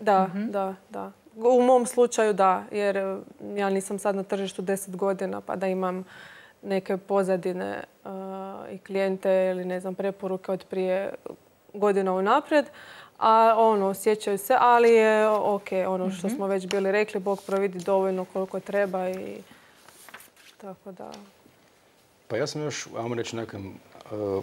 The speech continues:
Speaker 3: počecima, tako da,
Speaker 2: Mhm.
Speaker 3: ovaj, još radimo na, na svemu tome i kompletnom otvaranju i, e, društvenih mreža i web stranice, svega, tako da je to sad, ajmo reći, u nekim počecima,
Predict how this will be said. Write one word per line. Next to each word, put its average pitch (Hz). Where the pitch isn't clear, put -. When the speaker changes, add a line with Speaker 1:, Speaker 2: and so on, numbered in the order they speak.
Speaker 3:
počecima, 127
tako 104
da, 98
Speaker 2:
Mhm. 98
Speaker 3:
ovaj, 95
još 110
radimo 95
na, 87
na 95
svemu 95
tome 104
i 92
kompletnom 98
otvaranju 95
i, 95
e, 90
društvenih 101
mreža 107
i 98
web 95
stranice, 104
svega, 113
tako 101
da 95
je 90
to 101
sad, 98
ajmo 101
reći, 101
u -
nekim 95
počecima, 139